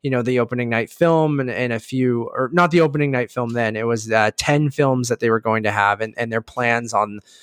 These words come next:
the festival and how they were going to do a mix of, um, digital, uh, physical, and drive-in screenings, as well as some kinda industry stuff online with some, you know, uh, am-, tiff ambassadors and things like that.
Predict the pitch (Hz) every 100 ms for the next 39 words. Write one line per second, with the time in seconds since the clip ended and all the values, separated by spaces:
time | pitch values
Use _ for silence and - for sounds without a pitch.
0 | _ - 117 117 107 - 117 110 110 113
1 | 113 113 107 110 110 107 117 107 110 107
2 | - - - 101 98 98 _ _ _ -
3 | - 87 87 85 - 196 180 190 180 175
4 | 165 - _ - 98 95 - - 170 175
5 | 175 175 170 170 151 _ _ _ 147 143
6 | 139 123 120 117 127 117 110 101 - 110
7 | 98 98 92 92 - 120 127 117 117 -
8 | 113 107 - 120 113 117 113 113 - 117
9 | - 110 101 104 101 101 95 98 101 95
10 | - 101 98 90 107 90 95 - _ _
11 | - 92 - 113 - - 143 127 117 101
12 | 95 - 104 101 98 101 98 85 95 101
13 | - - 87